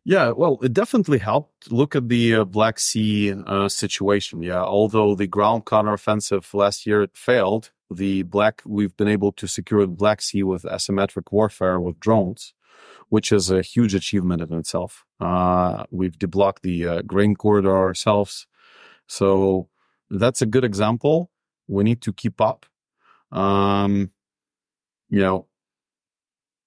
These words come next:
it has been told multiple times by various people much more knowledgeable than me that the next big thing is drone swarms. U S has been working on this concept, I don't know, for twenty years.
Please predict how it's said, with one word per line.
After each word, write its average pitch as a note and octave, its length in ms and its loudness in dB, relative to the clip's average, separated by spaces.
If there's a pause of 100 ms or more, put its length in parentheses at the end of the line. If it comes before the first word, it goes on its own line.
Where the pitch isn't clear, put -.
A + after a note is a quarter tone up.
(360)
it C3+ 120 2
has C#3 120 2
been B2+ 180 2
told A#2+ 240 2
multiple G#2+ 460 0
times G2 600 -2
by G2+ 440 -4
various G2+ 600 2
people F2+ 840 0
much G2+ 380 -2
more G2+ 140 2
knowledgeable F#2+ 500 0
than F#2+ 180 0
me F#2+ 360 0
that F2+ 320 -4
the - 80 -4
next F#2+ 340 -2 (100)
big F#2 180 0
thing G2 300 0
is F2+ 140 -2
drone G2 320 0
swarms. G2+ 760 -2 (840)
U F#2 260 2
S F#2 320 0
has F2 120 -6
been F2+ 220 -2
working F2+ 320 -4
on E2+ 140 -4
this E2+ 160 -8
concept, F2+ 480 -12
I D#2+ 80 -8
don't - 120 -12
know, - 60 -12
for - 180 -16
twenty G#2 300 2
years. G2 520 -2